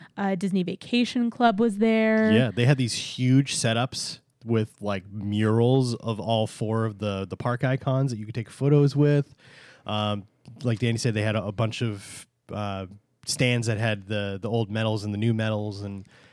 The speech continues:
Speaker 2: any medal you wanted to see was basically there.
Speaker 1: There was also a big booth that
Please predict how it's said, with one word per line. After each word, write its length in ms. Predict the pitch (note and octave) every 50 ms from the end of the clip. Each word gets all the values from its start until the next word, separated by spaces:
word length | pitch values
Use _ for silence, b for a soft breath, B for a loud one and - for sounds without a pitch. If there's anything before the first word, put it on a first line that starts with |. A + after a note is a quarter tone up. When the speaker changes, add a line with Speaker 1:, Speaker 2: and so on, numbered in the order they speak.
| b _
Speaker 2:
any 180 | - E3 F#3+ G3
medal 240 | F3+ F3 F3 F3 E3
you 120 | D#3+ C#3+
wanted 180 | C#3 C#3 C3+ B2+
to 60 | B2
see 240 | - - A#2+ G#2+ F#2+
was 180 | F2+ F#2 F2+
basically 380 | G2 A2 G#2 - - - F#2+ F2+
there. 240 | E2 F2 D#2+ D#2 - B B B B
Speaker 1:
There 100 | - C4+
was 120 | C#4 B3+ A#3+ -
also 380 | A3+ B3 G4 - - A4+ G#4 G4+
a 60 | E4
big 420 | - - C4+ B3+ G#3 G3 G3 -
booth 400 | - G#3 G#3 A3+ C4+ C#4 - - - -
that 600 | A#3 G#3 G3 G#3+ G#3 G3+ G3+ G3+ G3+ G3 F#3+